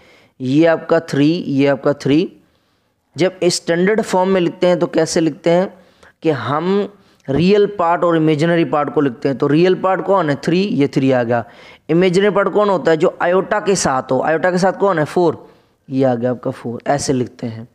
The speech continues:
ठीक है। ओके जी, अब अगर मैं आपको कहूँ कि ये थ्री कौन है, ये आपका, अभी मैंने आपको बताया, ये कौन है? आपका रियल पार्ट।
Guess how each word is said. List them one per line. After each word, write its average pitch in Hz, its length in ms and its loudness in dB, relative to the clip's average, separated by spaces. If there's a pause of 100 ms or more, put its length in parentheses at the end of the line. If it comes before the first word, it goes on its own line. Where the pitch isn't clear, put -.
(380)
ठीक 220 200 -2
है। 240 180 -2 (440)
ओके 147 260 0
जी, 123 180 -2 (440)
अब 175 120 -2
अगर 202 180 2
मैं 190 120 2
आपको 190 220 0
कहूँ 170 360 0 (1080)
कि - 140 -2
ये 175 240 4
थ्री 185 240 0
कौन 185 300 0
है, 208 140 -2 (760)
ये 143 180 2
आपका, 160 260 0
अभी 170 200 0
मैंने 175 180 2
आपको 156 200 -2
बताया, 156 300 2
ये 156 240 4
कौन 156 260 -2
है? 156 80 2
आपका 170 560 -2 (120)
रियल 151 300 2 (120)
पार्ट। 117 340 -4